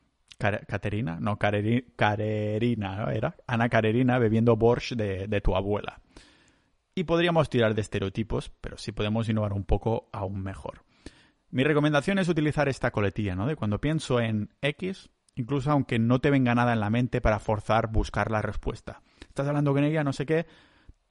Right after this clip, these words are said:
"Gracias por el cumplido", está ahí uno o dos segundos y dices, y, y le das esas observaciones.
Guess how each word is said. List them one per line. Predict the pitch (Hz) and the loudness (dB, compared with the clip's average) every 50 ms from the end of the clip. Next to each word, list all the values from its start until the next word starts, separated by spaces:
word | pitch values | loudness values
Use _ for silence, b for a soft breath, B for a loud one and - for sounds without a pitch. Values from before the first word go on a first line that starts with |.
| _ | _
"Gracias | - - 139 139 139 143 139 - | -4 0 0 2 2 2 0 0
por | - 147 | 2 2
el | 156 135 | 2 2
cumplido", | - 147 135 - 160 170 180 180 202 214 - - | 2 0 -2 0 2 2 4 4 2 0 -2 -4
está | - - - 147 | -8 -6 -2 -2
ahí | 143 151 151 | 0 0 0
uno | 151 147 147 | 0 0 0
o | |
dos | 147 143 | 0 -2
segundos | - 165 170 180 185 175 | -2 -2 -2 -2 -2 -2
y | |
dices, | 151 135 131 - - 131 123 120 117 120 - _ _ _ _ _ _ _ _ _ _ _ _ _ _ B B B B B B B B _ _ | -2 -2 -2 -2 0 0 0 0 0 -2 -8 _ _ _ _ _ _ _ _ _ _ _ _ _ _ B B B B B B B B _ _
y, | 127 120 110 110 107 104 107 92 - | -4 -4 -2 -2 -4 -6 -8 -10 -12
y | 101 101 - - - _ _ _ _ _ _ _ _ _ - | -14 -18 -18 -20 -20 _ _ _ _ _ _ _ _ _ -8
le | 117 110 | -6 -4
das | 110 123 131 127 - - - _ _ _ | 0 0 0 0 -2 -6 -14 _ _ _
esas | 139 113 - - 120 120 - - - | -8 -6 -2 0 0 0 0 -2 -4
observaciones. | 123 - - - 117 117 120 123 - - 170 175 175 175 208 226 - - b | -4 -2 0 0 2 2 2 0 2 2 2 2 2 2 -2 -2 -6 -10 b